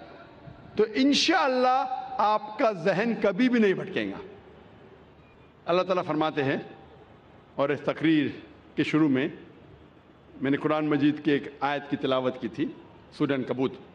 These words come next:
सूरह नंबर उनतीस, आयत नंबर पैंतालीस में, जहाँ अल्लाह ताला फरमाते, "उतलू मा उहिया इलैका मिनल किताबी वाकिमुस सलाता इन्ना सलाता तन्हा अनिल फाहशाई वल मुनकर।"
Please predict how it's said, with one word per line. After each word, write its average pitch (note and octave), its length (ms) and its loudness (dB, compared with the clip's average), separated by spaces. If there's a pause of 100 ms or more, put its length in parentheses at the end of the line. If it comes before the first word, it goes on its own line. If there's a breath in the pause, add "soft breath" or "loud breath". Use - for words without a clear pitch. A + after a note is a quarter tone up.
(440)
सूरह C#3+ 180 2
नंबर C3+ 220 4
उनतीस, B2+ 500 0 (560)
आयत C#3+ 240 -2
नंबर C3 160 0
पैंतालीस C3 460 -2
में, C3+ 80 2
जहाँ B2+ 100 0
अल्लाह B2+ 140 0
ताला C3 140 0
फरमाते, A#2+ 580 -2 (420)
"उतलू B3+ 420 4
मा G3+ 280 2
उहिया F#3+ 440 2
इलैका E3+ 420 2
मिनल D3+ 240 2
किताबी D3+ 520 0 (160)
वाकिमुस F3+ 460 0
सलाता A3 760 0
इन्ना D4 260 4
सलाता F#3 800 -2
तन्हा A3 340 2
अनिल F#3+ 160 0
फाहशाई F#3+ 400 0
वल D#3 140 0
मुनकर।" C3 340 -4